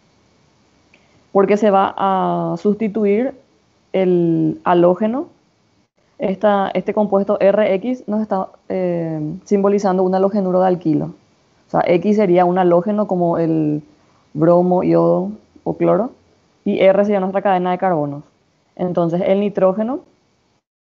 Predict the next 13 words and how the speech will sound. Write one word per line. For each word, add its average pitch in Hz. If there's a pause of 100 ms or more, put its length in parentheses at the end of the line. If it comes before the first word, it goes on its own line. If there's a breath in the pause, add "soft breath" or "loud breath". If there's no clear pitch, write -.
de 180
la 190
amina 190
va 185
a 185
atacar 185
al 185
carbono 175
que 220
está 196
unido 190
al 196
halógeno. 180